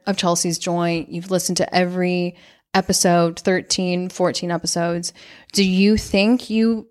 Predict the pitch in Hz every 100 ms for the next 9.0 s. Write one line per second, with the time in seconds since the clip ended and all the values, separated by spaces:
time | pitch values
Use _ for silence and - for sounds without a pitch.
0 | _ - - 220 208 196 208 185 175 165
1 | 165 131 110 185 196 175 175 160 175 175
2 | 170 196 185 190 190 202 214 240 254 -
3 | - 196 190 180 190 170 196 208 208 202
4 | 202 190 185 170 170 160 165 - 170 170
5 | 165 165 - - 202 190 175 170 165 160
6 | 170 - _ _ 233 240 254 240 240 -
7 | 214 185 165 151 143 143 151 151 - _
8 | _ _ _ - 196 180 - 156 170 220